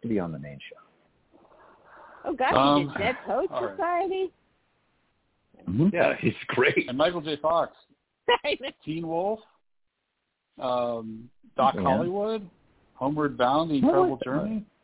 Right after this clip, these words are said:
Speaker 3: Anyway. <laughs> Um, The American President. I forgot about that one. Uh, Mars Attacks. He was in that too. So, all right. Um, that'll do it, I guess. So, uh, the Oscars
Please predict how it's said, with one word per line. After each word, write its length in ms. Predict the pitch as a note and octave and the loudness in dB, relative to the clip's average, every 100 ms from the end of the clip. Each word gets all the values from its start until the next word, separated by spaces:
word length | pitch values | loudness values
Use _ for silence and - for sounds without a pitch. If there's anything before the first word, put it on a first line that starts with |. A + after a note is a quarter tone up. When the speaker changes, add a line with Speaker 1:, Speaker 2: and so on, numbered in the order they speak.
| _ - | _ -16
Speaker 3:
Anyway. 200 | - - - - - _ _ _ - - - - - - _ C#5 | -16 -18 -20 -20 -20 _ _ _ -20 -18 -20 -20 -20 -20 _ -4
<laughs> 960 | - G4 - _ - - - - - - | -2 -2 -2 _ -10 -4 -4 -2 -2 0
Um, 180 | B2+ A2 | 0 2
The 100 | C#3 | 4
American 320 | F3 F3+ F3 | 4 2 -2
President. 500 | - G#3 G#3 A#2 F#2+ | 0 0 0 -4 -6
I 60 | G2+ | -8
forgot 240 | C3 B2+ | -4 -4
about 180 | G#2+ - | -4 -10
that 140 | G2+ | -10
one. 140 | G2 F#2 _ - _ - - - - - | -12 -16 _ -20 _ -20 -20 -20 -16 -2
Uh, 220 | G#2+ G#2+ | 2 2
Mars 280 | G#2 A#2 C3 | 2 2 2
Attacks. 400 | D#3 - F3 G3 - - | -2 -8 -8 -8 -14 -14
He 100 | A2+ | -12
was 100 | A2 | -8
in 100 | A2+ | -6
that 200 | A#2 C3+ - | -6 -8 -4
too. 220 | D#3+ G2 _ | -4 -4 _
So, 180 | - - - - - - - | -10 -10 -12 -20 -20 -14 0
all 140 | D3+ | 4
right. 280 | D#3 C3+ A2 - | 6 4 2 -6
Um, 560 | D3 D#3 D#3+ D#3+ D3+ C#3+ _ _ _ _ _ D3+ | -4 -2 -2 -4 -6 -14 _ _ _ _ _ -8
that'll 400 | C#3 G3+ A#3+ G3 | -4 -2 -2 -2
do 260 | D#3 F3 | -2 0
it, 160 | D3 A#2 | 0 -2
I 80 | B2 | -6
guess. 240 | B2 A#2 G2 _ | -6 -8 -10 _
So, 600 | D3 D3 C#3+ C#3+ C#3+ C#3 - - | -2 0 0 -2 -4 -8 -14 -6
uh, 400 | C3 C3 B2 A#2+ | -2 0 0 -2
the 160 | B2+ | -2
Oscars 520 | C#3+ E3+ E3 F3 E3+ | 2 0 0 -2 -2